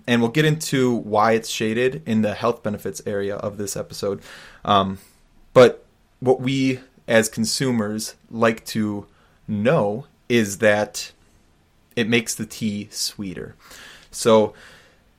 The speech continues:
this is a powdered tencha. So what they do is after they harvest the tencha leaves, dry them,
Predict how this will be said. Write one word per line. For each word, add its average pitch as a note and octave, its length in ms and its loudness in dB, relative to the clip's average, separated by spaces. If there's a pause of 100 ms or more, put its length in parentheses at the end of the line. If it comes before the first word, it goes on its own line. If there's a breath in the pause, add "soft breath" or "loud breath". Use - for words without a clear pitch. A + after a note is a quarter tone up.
(520)
this D#3+ 220 4
is E3+ 80 6
a E3 60 10
powdered C#3 520 4
tencha. A2+ 380 0
So A2 160 -2
what A2+ 160 2
they A#2+ 100 0
do A2 200 0
is G#2 120 -2
after G#2+ 220 0
they G#2 100 -4
harvest G#2+ 680 0
the G#2+ 100 -8
tencha G#2 340 -4
leaves, G2+ 380 -8 (100)
dry G#2+ 340 2
them, G2+ 360 -2